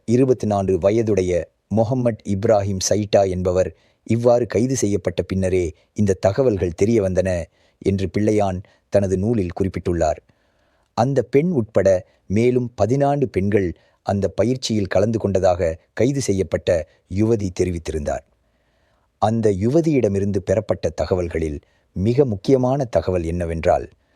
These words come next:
தற்கொலை குண்டு தாக்குதல்கள் தொடர்பில் சஹ்ரான் முன்னிலையில்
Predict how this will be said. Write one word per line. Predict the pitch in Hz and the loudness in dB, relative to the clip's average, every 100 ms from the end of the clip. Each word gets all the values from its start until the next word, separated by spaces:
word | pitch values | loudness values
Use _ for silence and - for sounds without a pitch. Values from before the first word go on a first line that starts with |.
| _ _ - | _ _ 2
தற்கொலை | 123 143 - 139 135 | 2 4 0 2 2
குண்டு | 104 98 | 0 -2
தாக்குதல்கள் | 95 85 - 85 82 82 80 | 0 -2 0 -2 -2 -4 -2
தொடர்பில் | 85 82 85 78 - _ _ | -2 0 -4 -6 -12 _ _
சஹ்ரான் | - 113 - 131 113 | -2 -2 0 0 0
முன்னிலையில் | 90 90 82 82 82 | -2 -2 -2 -2 -4